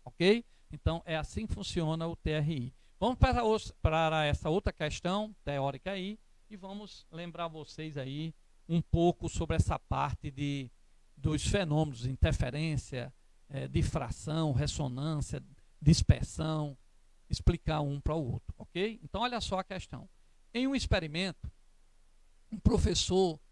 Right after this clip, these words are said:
desligou as luzes da sala e incidiu um feixe de raios laser,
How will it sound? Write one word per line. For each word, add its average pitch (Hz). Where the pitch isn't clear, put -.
desligou 190
as 202
luzes 156
da 131
sala 156
e 175
incidiu 190
um 208
feixe 175
de 180
raios 156
laser, 151